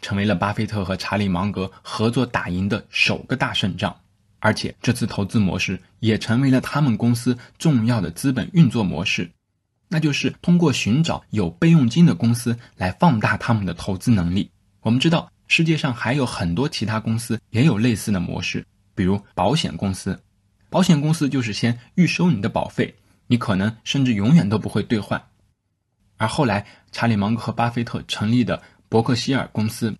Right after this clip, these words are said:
在今天也是世界上最大的保险公司之一。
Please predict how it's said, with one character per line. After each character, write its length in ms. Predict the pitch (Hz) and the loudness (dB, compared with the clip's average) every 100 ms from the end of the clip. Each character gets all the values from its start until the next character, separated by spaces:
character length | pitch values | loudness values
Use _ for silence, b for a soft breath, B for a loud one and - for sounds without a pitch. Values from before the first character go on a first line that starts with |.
| _ _ _ | _ _ _
在 180 | 143 131 | -2 0
今 220 | 156 160 | 2 2
天 240 | 160 147 - b | 2 -2 -4 b
也 200 | - 104 | -4 -2
是 160 | - 135 | 0 -2
世 160 | 131 127 | 0 0
界 160 | 120 | 0
上 240 | 107 107 117 | 0 -4 -4
最 200 | - 139 | -2 0
大 160 | 131 | 0
的 80 | 104 | -4
保 180 | 85 98 | -2 0
险 180 | 117 - | -2 -4
公 120 | - | -4
司 140 | 107 113 | -2 -2
之 140 | 98 | -2
一。 240 | 107 110 | 0 0